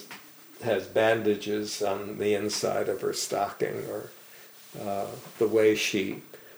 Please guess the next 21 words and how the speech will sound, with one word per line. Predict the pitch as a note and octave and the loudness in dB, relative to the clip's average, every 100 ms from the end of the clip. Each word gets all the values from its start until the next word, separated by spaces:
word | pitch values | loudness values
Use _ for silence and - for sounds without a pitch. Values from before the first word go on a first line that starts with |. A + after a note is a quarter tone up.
| - | -2
opens | - G#2+ - G2+ G#2 | 6 6 6 0 0
her | - G2 | 4 2
purse | - - G#2+ G#2+ - - | 4 8 10 10 4 0
and | G#2 | 0
how | G2+ G#2 G#2 | 2 4 4
she | - G2 | 2 -2
counts | - G#2+ A2 - | 0 2 2 0
her | G#2+ | -4
change, | G#2 A#2+ G#2+ G#2 - - | 0 4 4 4 -2 -2
or | A2 A2 - - - - - | -2 -2 -6 -16 -20 -16 2
whatever | A#2+ C3+ C#3+ C3+ | 6 10 12 12
they | A#2 A2 | 12 12
notice | A2+ A#2+ A#2+ A#2 - - | 10 10 10 8 2 2
that | A2 | 2
has | G#2+ G#2+ | 4 2
something | - C3 C3 - A2 G#2+ | 4 4 4 6 6 6
to | G#2+ | 2
do | G2+ B2 A2+ | 4 4 4
with | G#2+ G#2+ A2+ - | 2 -2 -4 -6
the | G#2+ | -6
character, | - A#2 A#2+ A#2 - A2+ | -2 0 2 0 -4 -6